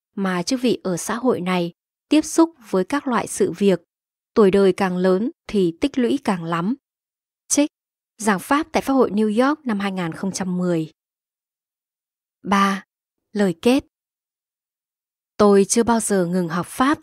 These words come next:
và luyện công từ khi bước vào tu luyện hai mươi năm trước. Tuy nhiên, đến giờ tôi mới ngộ được là mình đã không tinh tấn tu luyện. Vì lẽ đó, các chủng quan niệm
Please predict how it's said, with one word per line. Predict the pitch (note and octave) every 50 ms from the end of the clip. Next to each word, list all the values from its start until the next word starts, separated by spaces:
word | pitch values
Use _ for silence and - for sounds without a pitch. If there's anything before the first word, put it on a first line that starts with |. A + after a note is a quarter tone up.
| - -
và | G3 F#3 E3+
luyện | F3 F#3+ F#3 - -
công | - - A3+ A3 A3 G#3+ A3 _ _ _ _ _ -
từ | - A#3 G3+
khi | - - C4+ C4+
bước | A#3+ D4+ D#4+ D#4 -
vào | G#3+ F#3 E3+ E3+
tu | - - B3
luyện | B3 A#3 A3 G3+ - -
hai | F3+ - - G#3+ G#3+
mươi | G#3 G3+ G3+
năm | F#3+ G3 F#3+ F#3
trước. | - - - C4+ D4+ D#4+ D#4 _ _ _ _ _ _ _ _ _ _ _ _ _ _ _ _
Tuy | - G#3+ G#3
nhiên, | G#3 G#3 G#3 G#3 G#3 G3 G3 G3 _ _ _ _ _ -
đến | G3 F#3+ G3 A#3
giờ | - - A3+ G3 F#3 F#3 -
tôi | B3+ B3
mới | A#3+ A#3+ C4
ngộ | C#4 C#4 B3+ G#3 -
được | F3+ F3+ F#3+ F#3 F3 - _ _ _ _ _ _ _ -
là | G3+ G3+ F#3
mình | F#3 F#3 F#3+ F3+ F3 E3+
đã | - A3+
không | - - C4+ B3+
tinh | - - B3+ B3+
tấn | A#3+ - F#3+ F3+ G3 A3+ -
tu | C4+ B3 A#3
luyện. | A3 G#3+ G#3 F3+ E3 - - _ _ _ _ _ _ _ _ _ _ _ _ _ _ _ _
Vì | G3+ F3 - G#3 F#3+ F3 E3
lẽ | E3 F#3 G3+ B3
đó, | B3 - G3+ F#3 F3+ F#3+ A#3 C#4+ _ _ _ _ _ -
các | - D#4+ D#4 -
chủng | C#4 G#3 F3 D#3
quan | - C4 C4 B3 A#3+
niệm | A3 G3+ F3